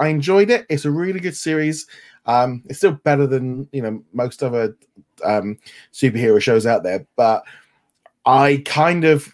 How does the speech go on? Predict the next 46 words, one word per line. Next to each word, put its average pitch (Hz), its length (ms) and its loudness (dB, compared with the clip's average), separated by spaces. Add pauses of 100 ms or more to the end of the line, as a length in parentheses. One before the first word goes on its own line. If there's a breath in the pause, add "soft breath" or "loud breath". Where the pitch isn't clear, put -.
I 123 100 -2
think 160 260 -10
those 151 180 -2
first 147 420 -2
few 143 140 2
episodes, 131 320 -6
I 117 80 -2
mean, 175 160 -2
I 208 240 2 (260 loud breath)
remember 165 240 -4
watching, 151 600 -2 (420 soft breath)
you 131 80 -2
know, 123 200 -2 (100)
the 135 100 -2
monst-, 147 480 0
I 143 140 2
mean, 165 200 -4
I 151 180 2
love 135 340 2
sitcoms, 85 520 -12
so 113 140 -2
I, 135 140 2 (100)
I 127 140 0
kind 139 340 -2
of 120 160 -4
was 110 140 -10
fine 131 300 -2
with 135 100 -2
that - 160 -2
bit. 156 160 0 (380 soft breath)
And 135 100 2
I 143 120 4
grew 143 260 6
up 135 140 0
watching, 117 580 -4
you 113 60 -20 (220 loud breath)
know, 104 120 -8
the 107 120 -6
Monsters 117 840 0
and 135 100 4
Addams 123 420 2
Family 117 760 0
and 117 340 -4
Happy 123 400 -4
Days, 113 540 -2
and 113 160 -6